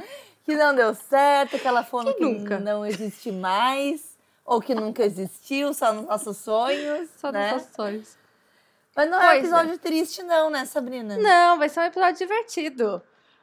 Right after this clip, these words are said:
Speaker 2: Porque, assim, eu, eu não sei vocês, Isadora, mas eu sou a fono que não deu certo pra dar certo, que deu errado pra dar certo. Ah, depois a gente fala sobre isso.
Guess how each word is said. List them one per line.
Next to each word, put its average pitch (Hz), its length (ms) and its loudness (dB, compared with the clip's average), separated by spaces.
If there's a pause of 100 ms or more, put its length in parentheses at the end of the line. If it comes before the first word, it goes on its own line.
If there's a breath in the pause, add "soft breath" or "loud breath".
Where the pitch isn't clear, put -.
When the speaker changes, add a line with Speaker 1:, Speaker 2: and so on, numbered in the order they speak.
(120)
Speaker 2:
Porque, 247 280 -4
assim, 269 180 -2
eu, 247 240 2
eu 254 140 0
não 269 180 -4
sei 302 260 -2
vocês, 359 360 -4
Isadora, 240 320 -2
mas 240 260 0
eu 247 160 2
sou 220 140 0
a 220 40 4
fono 262 400 -2
que 311 140 -6
não 311 480 2
deu 381 180 0
certo 285 540 -2
pra 330 140 0
dar 339 180 0
certo, 220 420 -2
que - 80 -16
deu 240 140 2
errado 247 420 0 (300 soft breath)
pra 277 80 2
dar 269 140 2
certo. 226 380 -2
Ah, 370 340 0
depois 480 280 -2
a 440 40 0
gente - 180 -12
fala 240 260 2
sobre 254 300 -4
isso. 214 260 -4